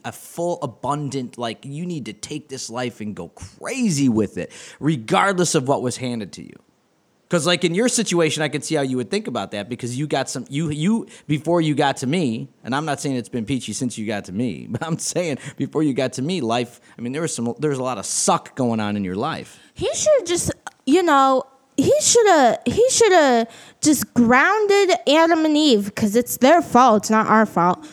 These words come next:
Speaker 2: So thanks a lot, Jesus, for putting punishment over us. <laughs>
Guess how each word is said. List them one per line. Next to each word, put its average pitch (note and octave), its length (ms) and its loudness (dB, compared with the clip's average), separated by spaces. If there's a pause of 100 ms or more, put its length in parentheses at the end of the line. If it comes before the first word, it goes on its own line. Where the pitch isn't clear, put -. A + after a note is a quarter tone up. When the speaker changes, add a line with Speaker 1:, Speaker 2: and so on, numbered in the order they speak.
Speaker 2:
So G3 180 -2
thanks G3+ 240 -2
a G3 60 0
lot, F#3+ 240 2
Jesus, F#3 400 0
for F3 420 -2
putting G#3 300 -2
punishment G3+ 500 -6
over F#3 240 -6
us. F#3 380 -4
<laughs> - 40 -20